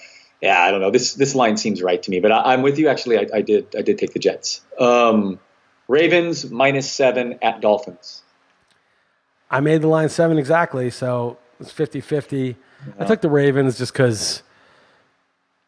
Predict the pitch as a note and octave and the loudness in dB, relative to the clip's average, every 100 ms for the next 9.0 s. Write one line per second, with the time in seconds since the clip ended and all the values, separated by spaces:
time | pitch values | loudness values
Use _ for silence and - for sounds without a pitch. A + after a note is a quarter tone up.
0 | - - - C#3+ C#3 C#3 E3+ - C#3 A#2+ | -20 -18 -8 -4 0 4 4 2 0 -2
1 | G#2 A2+ - C#3+ B2 A#2+ A2+ G#2 - B2 | -2 -4 0 0 2 0 0 -4 -4 0
2 | C3+ A#2+ C3 A#2+ A#2+ G#2+ - C3 A#2+ A#2+ | 2 2 2 2 0 -4 -4 0 2 0
3 | A#2 - C3 B2 B2 A#2 G#2 A#2+ - C3 | -2 -2 0 2 2 0 0 -2 -2 0
4 | B2 C3 B2+ - A#2+ - D3 C3+ D#3+ - | 2 2 0 -6 -8 -6 -4 -4 -6 -8
5 | A#2+ - C#3 C3 C#3 C3+ - D3+ C3 C3+ | -8 -2 0 0 -2 -4 -4 -4 -2 -2
6 | C#3 C#3+ - - - D#3+ B2 G#2+ - - | -2 -2 -6 -20 0 2 2 0 -8 -20
7 | _ - B2 A#2 A#2 - C3+ C3 A2 G#2 | _ 0 0 0 -2 -2 2 2 2 -2
8 | A#2 G#2+ A#2+ - C#3+ C3 A2 A#2 A2 | -4 -4 -8 -4 0 0 0 -2 -2